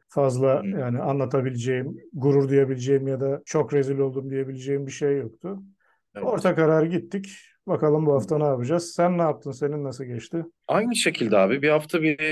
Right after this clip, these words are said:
Speaker 2: iyi puanım var. Ya ama ortalamanın zaten seksenlerde seyrettiği, e, bir haftaydı o. Orada Saka'dan Arsenal'ın iki çift maçından, e, iyi puanlar almıştım.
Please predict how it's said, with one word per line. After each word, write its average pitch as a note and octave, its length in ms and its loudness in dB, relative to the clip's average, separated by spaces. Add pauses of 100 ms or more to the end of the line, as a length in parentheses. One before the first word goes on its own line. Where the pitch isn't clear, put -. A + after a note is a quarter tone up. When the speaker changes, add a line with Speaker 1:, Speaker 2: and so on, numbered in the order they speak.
(120)
Speaker 2:
iyi C3+ 240 -6
puanım C3+ 420 -2
var. - 400 -8
Ya A#2 100 0
ama F3 140 2
ortalamanın D3+ 520 -2
zaten D3 280 -6
seksenlerde C3 840 -8
seyrettiği, B2+ 840 -6
e, F2 440 -10
bir G2 100 -6
haftaydı F#2+ 520 -4
o. D3 220 0 (180)
Orada A2+ 260 0
Saka'dan A2+ 680 0
Arsenal'ın G2+ 720 -6
iki - 460 -10 (200)
çift - 500 -16
maçından, G2+ 560 -2 (320)
e, F2+ 140 -4
iyi G2+ 220 0
puanlar F2+ 300 0
almıştım. F#2+ 500 -6